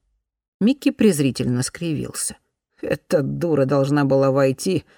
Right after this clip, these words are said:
слегка осмотреться и вернуться ко мне. Кто ж мог знать, что она окажется такой инициативной, что полезет на второй этаж, да еще и достанет оружие? Говорю вам, она ни при чем, просто любительница приключений.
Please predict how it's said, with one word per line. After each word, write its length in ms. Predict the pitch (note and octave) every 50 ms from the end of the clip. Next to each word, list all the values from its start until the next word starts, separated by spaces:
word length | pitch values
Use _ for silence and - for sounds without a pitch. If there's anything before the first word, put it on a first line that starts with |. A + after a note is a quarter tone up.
| _ _
слегка 500 | - - - D3+ C#3 - - - D#3+ C#3
осмотреться 640 | B2 - D3+ D3 C#3 C#3 - E3+ E3+ C#3+ - -
и 80 | D3+ D3
вернуться 460 | D3+ E3 F3 F#3+ F#3 D3 - - -
ко 160 | - - A#2
мне. 260 | B2+ B2 B2+ B2 - - _ _ _ _ _ _
Кто 220 | - - - - -
ж 100 | - -
мог 200 | G#3 G3 F3+ F3
знать, 240 | F#3 G3+ G3 F#3 F3
что 180 | - - E3
она 180 | E3+ E3+ E3+ E3
окажется 420 | D3 - F3 D#3 D#3+ - - D#3
такой 340 | - E3 - - E3+ D#3+ -
инициативной, 880 | - F#3+ F3 E3+ E3+ - - F#3+ F#3 F#3+ F#3+ - - D#3 C3 C#3 C3+ C3
что 180 | - - D#3+ C#3+
полезет 420 | - D3+ D3+ D#3+ D#3 D3+ D3 -
на 80 | D3 C#3+
второй 360 | - - D3 D3 D3+ D3 C#3
этаж, 340 | C3+ - G#3 F3 - - - - - - -
да 120 | - D#3
еще 220 | D#3+ D3+ - G3 F3
и 60 | D#3
достанет 540 | D3 - D#3 - - - E3+ D#3 D#3+ D3+ -
оружие? 520 | F3+ F3 D#3+ C3+ C3+ C3 B2+ G#2 - - _ _ _ _ _ _ _ _ _ -
Говорю 560 | D3+ D3 E3+ E3+ F#3 F#3+ F#3+ G3 G3+ G3 D#3+
вам, 280 | C#3 C3+ B2+ - - _ _ _ _ _ _ -
она 240 | F#3 F#3 F#3+ F#3
ни 140 | F#3 F#3+ G3
при 240 | D#3+ G3+ G3+ G3+ F#3+
чем, 400 | - - - E3+ C#3 C3+ - - _ _ _ _ _ _
просто 340 | - - - - - - F3
любительница 680 | D#3 D#3 D#3 E3 D3+ D3+ D3+ D#3 D#3 D3+ D3 - E3
приключений. 840 | - - D#3+ D3+ - D#3+ D#3+ D3 - - C#3+ C#3+ C3+ - - C3+